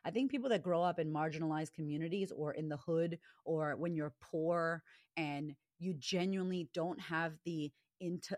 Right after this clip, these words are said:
intellect. I wasn't an academic. I didn't have role models. I didn't have, you know, great parents to teach me. I was a chick from the hood on food stamps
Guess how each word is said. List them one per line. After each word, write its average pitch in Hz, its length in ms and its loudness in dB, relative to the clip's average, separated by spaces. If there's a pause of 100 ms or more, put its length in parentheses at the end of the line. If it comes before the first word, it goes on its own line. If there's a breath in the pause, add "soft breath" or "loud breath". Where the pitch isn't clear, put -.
(120)
intellect. 196 720 -2
I 143 80 -4
wasn't 185 300 -2
an 185 120 -2
academic. 165 720 -2
I 147 100 -2
didn't 165 300 -6
have 165 200 -2
role 156 220 -2
models. 160 600 -2 (300 loud breath)
I 170 80 -2
didn't 175 200 0
have, 170 360 2 (380 soft breath)
you 185 100 0
know, 165 100 4
great 160 320 0
parents 160 540 -2
to 156 100 -8
teach - 320 -10
me. 240 260 -2 (240 soft breath)
I 165 80 0
was 170 160 0
a 156 80 -4
chick - 280 -2
from 220 180 -2
the 202 80 -2
hood 175 340 0 (440)
on 165 160 -4
food 196 240 -2
stamps 170 480 -2